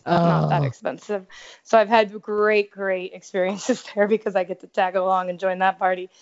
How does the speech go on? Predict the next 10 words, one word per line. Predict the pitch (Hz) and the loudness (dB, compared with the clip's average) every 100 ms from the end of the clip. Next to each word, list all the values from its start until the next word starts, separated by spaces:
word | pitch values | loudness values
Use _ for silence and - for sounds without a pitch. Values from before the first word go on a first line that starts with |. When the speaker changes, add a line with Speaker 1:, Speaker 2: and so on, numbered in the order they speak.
| _ _ - | _ _ 0
Speaker 1:
Um, | 247 254 | 2 2
I | - 277 | -4 -6
honestly, | 330 302 339 - 320 | -4 -6 -8 -12 -14
too, | 240 302 359 403 | -8 -4 -2 -2
I | 220 220 180 | -4 -4 -10
really | 196 208 220 | -4 -2 -2
love, | 196 190 202 196 190 _ | 2 4 4 0 -10 _
<laughs> | - | -10
for | - 240 | 4 4
seafood, | - - - 254 - 302 339 | 4 -10 -2 -2 -2 0 0